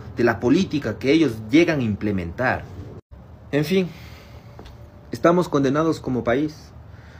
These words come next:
mientras las personas no tengan una conciencia de clase. Tener una tienda no te hace empresario. Tener un negocio que vendas cualquier producto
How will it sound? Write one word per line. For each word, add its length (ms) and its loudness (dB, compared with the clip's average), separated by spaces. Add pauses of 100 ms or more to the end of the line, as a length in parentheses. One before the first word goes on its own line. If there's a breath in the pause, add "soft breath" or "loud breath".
(240 loud breath)
mientras 260 -2
las 120 0
personas 320 -4
no 80 -4
tengan 240 -2
una 180 -4
conciencia 460 -4
de 100 -2
clase. 400 -10 (760 loud breath)
Tener 220 2
una 200 2
tienda 380 -2
no 160 -4
te 120 0
hace 220 -2
empresario. 560 -10 (920 loud breath)
Tener 240 6
un 140 6
negocio 560 4
que 100 2
vendas 360 0
cualquier 340 0
producto 580 0